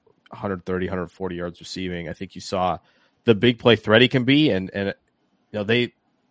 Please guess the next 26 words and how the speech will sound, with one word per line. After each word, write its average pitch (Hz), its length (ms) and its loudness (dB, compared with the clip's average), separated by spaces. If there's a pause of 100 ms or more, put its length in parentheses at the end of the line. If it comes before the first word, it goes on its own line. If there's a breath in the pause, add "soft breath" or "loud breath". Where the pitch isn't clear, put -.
(120)
other 147 180 2
than, 151 260 -2 (240)
you 120 80 -6
know, 104 100 0
DeGuara, 101 480 0
kind 98 220 -2
of, 90 100 -6
they've, 104 200 -4
they've 107 200 -2
always 107 280 4
kind 110 220 -2
of 98 80 -2
opted 98 340 -2
for 98 160 -10
guys 95 380 -2
who 95 160 -6
are 95 140 2
in 98 100 -2
that 92 160 -4
two 101 140 -10
fifty 98 320 -8
plus 95 300 -4
type 95 200 -8
of 71 80 -12
range. 110 400 -8
And 87 160 -12